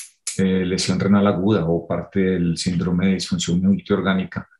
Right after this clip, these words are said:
nos compromete los dos sistemas. Para esto, pues, la idea es que tengamos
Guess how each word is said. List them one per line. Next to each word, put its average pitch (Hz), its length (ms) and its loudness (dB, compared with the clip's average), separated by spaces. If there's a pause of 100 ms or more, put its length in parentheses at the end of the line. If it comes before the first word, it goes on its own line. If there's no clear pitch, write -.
(460)
nos 87 140 -2
compromete 87 560 0
los 82 180 0
dos - 160 -4
sistemas. - 680 -6 (2250)
Para 127 280 6
esto, 131 280 2
pues, - 460 0
la 110 140 2
idea 104 300 2
es 117 100 -2
que 123 100 -2
tengamos 98 840 -2